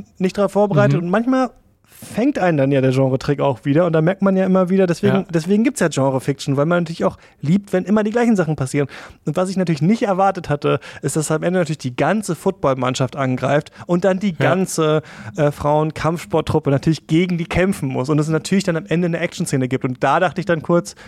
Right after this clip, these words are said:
Speaker 1: okay, ja, das finde ich lustig. Also das,
Speaker 2: Und die
Speaker 1: da gab's dann
Speaker 2: niedermetzelt,
Speaker 1: oft dann
Speaker 2: genau,
Speaker 1: noch solche
Speaker 2: richtig, ja.
Speaker 1: Momente, genau, die ich dann lustig fand. Und das zeigt aber vielleicht doch so ein bisschen, dass halt so eine leichte,
Speaker 2: Mhm.
Speaker 1: dass Comedy und auch Action halt auch von Logik lebt. Wir finden immer auch in Actionfilmen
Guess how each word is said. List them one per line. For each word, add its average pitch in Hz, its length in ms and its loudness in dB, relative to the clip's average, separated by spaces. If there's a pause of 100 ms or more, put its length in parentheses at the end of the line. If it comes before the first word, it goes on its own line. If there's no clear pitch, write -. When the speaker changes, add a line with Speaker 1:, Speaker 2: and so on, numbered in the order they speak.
(120)
Speaker 1:
okay, 175 220 0
ja, 156 60 0
das - 140 -4
finde 170 140 2
ich 143 60 -2
lustig. 151 420 -2
Also 151 180 0
das, 165 160 2
Speaker 2:
Und 165 220 2
die 175 40 4
Speaker 1:
da 160 80 6
gab's 165 180 6
dann 135 100 2
Speaker 2:
niedermetzelt, 160 340 2
Speaker 1:
oft 185 100 2
dann 131 80 0
Speaker 2:
genau, - 120 2
Speaker 1:
noch 185 100 2
solche 156 140 0
Speaker 2:
richtig, 175 160 0
ja. 170 60 2
Speaker 1:
Momente, 170 320 0 (640)
genau, 151 280 0 (220)
die 180 60 4
ich 190 120 0
dann 165 140 0
lustig 175 320 0
fand. 190 340 0 (300)
Und 160 260 -4
das 180 220 -4
zeigt 220 340 -2
aber 175 200 0
vielleicht 143 220 -2
doch 143 100 0
so - 120 -6
ein 131 100 -2
bisschen, 139 500 -2 (380)
dass 160 160 0
halt 175 140 0
so 165 80 -8
eine 165 100 0
leichte, 180 760 0 (220)
Speaker 2:
Mhm. 147 300 -2 (320)
Speaker 1:
dass - 280 -10
Comedy 170 680 -2 (320)
und 156 220 -2
auch 180 200 -2
Action 190 320 -4
halt 156 140 0
auch 185 100 -2
von 202 160 -2
Logik 185 480 2
lebt. 117 340 -10
Wir 135 60 -4
finden 208 300 -2
immer 202 200 0
auch 175 120 -2
in 175 80 -2
Actionfilmen 165 720 -2